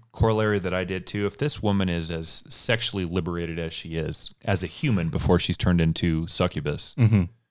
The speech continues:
Speaker 1: doesn't it make sense for that little boy to be hers?
Speaker 2: Yeah. That, that,
Speaker 1: On some level?
Speaker 2: that could have been Douglas Fairbanks's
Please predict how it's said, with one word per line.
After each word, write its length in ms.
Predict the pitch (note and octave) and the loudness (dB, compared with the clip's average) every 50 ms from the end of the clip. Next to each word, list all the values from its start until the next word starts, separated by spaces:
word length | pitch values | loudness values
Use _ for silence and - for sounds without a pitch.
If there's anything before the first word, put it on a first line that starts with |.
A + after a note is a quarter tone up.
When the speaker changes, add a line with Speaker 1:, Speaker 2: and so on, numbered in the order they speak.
| _ _ _ _ _ _ _ _ _ _ _ _ | _ _ _ _ _ _ _ _ _ _ _ _
Speaker 1:
doesn't 260 | - G3+ G#3 - D4+ C4 | -10 -8 -6 -4 -4 -2
it 80 | - - | -2 0
make 220 | G2+ G2+ A2 - | 0 0 0 0
sense 340 | - - - G2+ G#2 A2+ - | -2 0 0 0 0 0 -2
for 200 | - - F#2+ F2+ | -2 -4 -2 -2
that 200 | F#2 F2 - - | 0 -2 -2 -2
little 280 | G2+ F2+ G2+ A2 A2 | -4 -4 -4 -2 -2
boy 360 | G2 D2+ E2+ E2 E2 F2 F#2 G2 | -2 -2 -2 -2 0 0 0 0
to 140 | - - G2+ | -2 -4 -4
be 200 | E2 E2+ E2 D#2+ | -4 -4 -4 -6
hers? 640 | - - F2 E2 F2 G2+ A#2 C3 C3 - - - - _ _ _ _ _ _ _ - | -6 -4 -2 -2 -2 -2 -2 -2 -2 -2 -4 -4 -8 _ _ _ _ _ _ _ -8
Speaker 2:
Yeah. 280 | - - F#2+ G2+ A#2+ - - - _ _ _ _ _ _ _ - | -2 0 0 0 0 -2 -6 -12 _ _ _ _ _ _ _ -8
That, 160 | G2 F#2+ E2+ G#2+ | -6 -6 -4 -2
that, 180 | G#2+ F#2+ F#2 | 0 0 2
Speaker 1:
On 100 | A2+ A#2 | 4 4
some 380 | A2+ - - - A#2 A2+ A#2 A2 | 4 4 4 4 6 6 6 6
level? 420 | F#2+ F2+ F2+ F#2+ G#2+ A#2 A#2+ B2 | 4 2 0 0 0 -2 2 4
Speaker 2:
that 160 | - F3+ F#3 | 4 4 6
could 120 | - F3+ E3 | 6 6 6
have 100 | F3 D3+ | 8 8
been 120 | D#3+ D3 | 8 8
Douglas 360 | B2 B2+ A#2 A2 A#2+ A#2+ A#2 | 8 8 8 8 6 6 6
Fairbanks's 840 | - G#3 A3 A3+ G#3+ D#3+ A2+ A2 A#2 - G#2+ F#2 F#2+ - - - | 8 8 8 8 10 8 8 6 6 4 2 2 2 -2 -8 -10